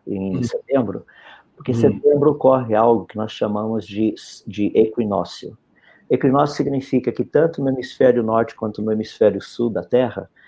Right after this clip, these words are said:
Speaker 1: você tem literalmente doze horas e doze horas, doze horas de luz solar e doze horas de escuro,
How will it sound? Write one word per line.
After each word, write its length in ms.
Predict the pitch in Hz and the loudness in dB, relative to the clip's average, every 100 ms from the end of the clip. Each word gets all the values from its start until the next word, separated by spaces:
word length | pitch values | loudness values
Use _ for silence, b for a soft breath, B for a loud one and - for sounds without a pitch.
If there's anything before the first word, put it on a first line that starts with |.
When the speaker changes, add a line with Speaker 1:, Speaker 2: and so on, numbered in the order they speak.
| b b - | b b -6
Speaker 1:
você 260 | 110 - | -6 -2
tem 200 | 110 123 | 0 0
literalmente 640 | 123 143 131 123 117 113 104 | 0 0 0 2 0 -2 -6
doze 500 | 95 123 139 131 123 | 4 6 4 2 2
horas 380 | 113 117 120 110 | 4 4 2 -4
e 60 | |
doze 440 | 107 113 117 - 110 | 0 4 4 2 0
horas, 440 | 92 80 - - | 0 -4 -8 -10
doze 340 | 101 120 120 117 | -2 0 2 2
horas 280 | 117 113 | 2 2
de 80 | 117 | -2
luz 180 | 110 107 | -4 -2
solar 300 | 113 107 110 | 0 2 2
e 60 | 113 | -2
doze 340 | 113 117 107 | 0 -2 0
horas 280 | 107 107 107 | 0 0 -2
de 80 | - | -8
escuro, 480 | - - 98 95 | -18 -14 -14 -14